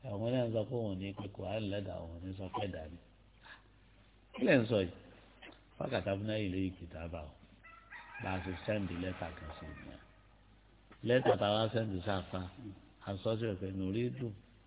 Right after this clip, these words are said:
أن نستعلم منه. Lẹ́tà yẹn a send ẹ̀ láti fi mọ, à ń wá mímọ̀ lọ́dọ̀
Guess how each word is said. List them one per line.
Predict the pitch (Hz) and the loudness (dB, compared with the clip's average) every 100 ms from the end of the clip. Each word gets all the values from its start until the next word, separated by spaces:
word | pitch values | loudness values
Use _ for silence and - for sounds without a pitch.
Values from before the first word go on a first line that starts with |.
| - | -8
أن | 113 117 | -4 -2
نستعلم | 110 90 - 95 101 104 107 101 87 | -2 -2 -2 0 2 2 2 0 -2
منه. | 92 92 92 95 - - - - - - - - 135 | -2 -2 -4 -6 -10 -20 -20 -20 -20 -20 -20 -2 6
Lẹ́tà | 147 139 117 | 6 8 8
yẹn | 110 | 8
a | 110 | 4
send | 107 - 127 110 | 4 4 4 4
ẹ̀ | 104 87 | 0 0
láti | 98 123 110 | -2 0 0
fi | 95 107 104 104 - - 101 | -2 -2 -2 -2 -8 -10 -4
mọ, | 98 101 101 104 - | 0 2 0 -4 -14
à | - 98 | -4 0
ń | 107 117 | 2 4
wá | 123 | 6
mímọ̀ | 123 123 120 117 | 6 2 0 0
lọ́dọ̀ | 95 98 107 107 101 | 0 0 -2 0 0